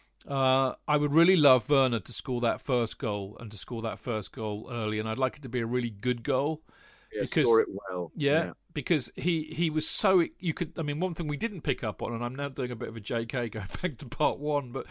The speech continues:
Speaker 1: one thing we didn't talk about was how, how, how, how, ooh, how delighted he was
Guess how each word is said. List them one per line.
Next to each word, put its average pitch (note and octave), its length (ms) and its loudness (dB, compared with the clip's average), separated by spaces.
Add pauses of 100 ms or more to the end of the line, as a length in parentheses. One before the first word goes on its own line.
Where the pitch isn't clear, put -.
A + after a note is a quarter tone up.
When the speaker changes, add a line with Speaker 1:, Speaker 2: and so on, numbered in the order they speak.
(240)
Speaker 1:
one F#3 180 2
thing G3 160 2
we F3+ 100 2
didn't F#3+ 320 6
talk E3 280 2
about B2+ 360 2
was D3 240 -2 (720)
how, G3+ 460 6
how, G3+ 300 0 (120)
how, A4+ 160 6 (220)
how, A3 160 6
ooh, F#4 960 12
how F3 140 8
delighted F#3+ 720 10
he D#3+ 120 2
was D#3 500 6